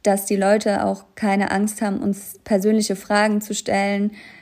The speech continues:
Und wir machen das zusammen von unserer Couch aus. Und die Leute sollen sich auch, sollen einfach einen schönen Abend haben und dabei noch was Gutes tun. Also trinken für den guten Zweck sozusagen.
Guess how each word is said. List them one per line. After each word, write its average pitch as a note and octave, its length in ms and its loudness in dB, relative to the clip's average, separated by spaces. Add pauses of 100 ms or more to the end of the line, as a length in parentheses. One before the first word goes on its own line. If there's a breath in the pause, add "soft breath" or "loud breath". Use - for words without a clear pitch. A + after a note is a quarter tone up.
(320 loud breath)
Und G3 560 0
wir G3+ 480 2
machen G3+ 320 -2
das G3 160 -4
zusammen G3+ 460 -2
von - 180 -6
unserer C4+ 260 2
Couch A3+ 460 -2
aus. G#3 600 -2 (320 soft breath)
Und F#3+ 540 -2 (340)
die G3+ 80 -2
Leute G3 320 2
sollen F#3+ 280 0
sich - 180 -4
auch, G3 200 0 (140)
sollen G#3 240 2
einfach A3 220 2
einen G#3+ 100 2
schönen G3 420 0
Abend G#3+ 380 2
haben G#3+ 380 0 (340 loud breath)
und G3+ 160 2
dabei F#3+ 320 4
noch F#3+ 160 0
was F#3 300 -2
Gutes F#3 340 -4
tun. - 300 -4
Also F#3+ 220 -2
trinken C4 420 2
für G#3+ 160 -2
den G3 160 0
guten G3 320 0
Zweck - 320 -2
sozusagen. - 840 -10